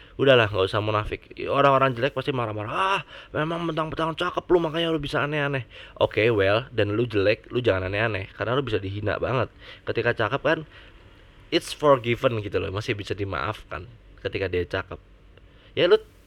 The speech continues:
lu banyak lah lu lihat artis-artis tiba-tiba bikin kasus apa, tapi as-, dia cantik, itu masih forgiven. Contoh yang menjemput rezeki, forgiven bro, yang dibikin bokep kok, ya itu forgiven. Ya, kayak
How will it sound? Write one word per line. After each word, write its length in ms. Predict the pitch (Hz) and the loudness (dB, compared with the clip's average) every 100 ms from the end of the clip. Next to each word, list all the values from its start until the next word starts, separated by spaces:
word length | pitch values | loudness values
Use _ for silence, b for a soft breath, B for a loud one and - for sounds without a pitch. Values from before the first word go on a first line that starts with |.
| - | -6
lu 160 | 117 | -2
banyak 320 | 135 110 107 113 | 4 4 4 0
lah 160 | - | 0
lu 160 | 90 92 | -2 0
lihat 320 | 95 92 - B B B | 2 0 -2 B B B
artis-artis 480 | 101 101 101 101 101 | -4 -2 0 -2 -2
tiba-tiba 560 | 107 95 95 95 95 - | -2 -2 -2 0 0 -2
bikin 240 | - 98 101 95 | -8 -10 -6 -6
kasus 160 | - 90 | -6 -6
apa, 180 | 98 104 | -4 -2
tapi 240 | 104 101 | 0 -2
as-, 160 | 98 107 | -2 -4
dia 160 | 110 | -4
cantik, 560 | 107 95 92 87 95 - - | 0 -2 -2 -4 -6 -6 -14
itu 160 | 139 | -10
masih 240 | 160 143 135 | -6 -6 -4
forgiven. 560 | 113 101 104 101 90 | -4 -4 -6 -8 -8
Contoh 400 | 90 98 101 113 B B B - | -6 -2 -2 -4 B B B -4
yang 160 | 104 98 | -2 0
menjemput 320 | 98 98 95 | 0 0 -2
rezeki, 480 | 95 92 95 - 95 - b | -2 -4 -6 -8 -12 -12 b
forgiven 580 | 151 156 160 170 147 117 | 2 4 4 4 0 4
bro, 320 | 147 123 95 - - | 6 4 2 -10 -8
yang 240 | 98 98 | -6 -4
dibikin 320 | 101 104 104 | -4 -2 2
bokep 400 | 98 92 - 135 | 2 0 0 0
kok, 240 | - - - - - - - - - | 2 -2 -4 -20 -20 -20 -20 -20 -2
ya 480 | 110 104 98 87 64 | 2 4 4 2 0
itu 360 | - - - 214 | -8 -14 -8 0
forgiven. 640 | 170 127 110 90 85 - | 0 2 -4 -2 -6 -6
Ya, 160 | - 95 | -8 -8
kayak 260 | 101 104 | -2 -2